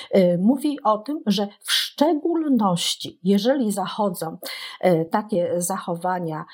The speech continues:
jak na przykład popełnienie czynu zabronionego przed, e, trzynastym rokiem życia, jak to, że dziecko nie realizuje w odpowiedni sposób, e, nauki szkolnej, ale i sam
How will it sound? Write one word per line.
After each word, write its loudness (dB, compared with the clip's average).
jak 2
na 0
przykład -6
popełnienie 0
czynu -4
zabronionego -6
przed, -6
e, -4
trzynastym -4
rokiem -8
życia, -6
jak 0
to, 2
że 0
dziecko -4
nie 6
realizuje 0
w -2
odpowiedni -4
sposób, -4
e, 0
nauki -6
szkolnej, -4
ale 2
i -6
sam 2